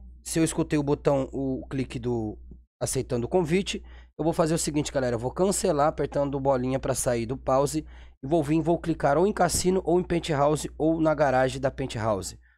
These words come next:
Tá bom, galera? Nessas três opções aqui dá certo. Se o amigo não tiver penthouse e garagem da penthouse, clica no cassino, ok? Beleza, vamos lá. Levanto aqui o celular, o convite já chegou aqui do, do serviço. Deixo ele aberto, encosto aqui.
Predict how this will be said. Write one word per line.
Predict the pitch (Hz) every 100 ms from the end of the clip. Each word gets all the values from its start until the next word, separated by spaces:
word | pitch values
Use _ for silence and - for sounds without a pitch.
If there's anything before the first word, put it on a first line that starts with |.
| _ _
Tá | 110
bom, | 143
galera? | 143 107 104
Nessas | 127 - 135
três | 147 135
opções | 143 - 139 131
aqui | 131 139
dá | 151
certo. | - 117 - - - _ _
Se | 220
o |
amigo | 208 190 180
não |
tiver | 175 156 156
penthouse | 160 151 147 135
e | 143
garagem | 147 143
da | 147
penthouse, | 175 156 175 180 180
clica | - 180 180
no | 180
cassino, | 185 170 - 110 98 - - _
ok? | 123 185 185 151 - - _ _ -
Beleza, | 139 160 113 92 85 -
vamos | 139 135
lá. | 98 - - - _ _ -
Levanto | 139 123 - 131
aqui | -
o | 135
celular, | - 170 170 180
o | 170
convite | 139 120 135 123
já | 113 123
chegou | - 123 117
aqui | 110 127
do, | 113 107 101 92 -
do | -
serviço. | - 160 131 170 - 220 - - _ _ _ -
Deixo | 147 -
ele | 123 143
aberto, | 135 139 160 -
encosto | 147 139 127 -
aqui. | 156 - 160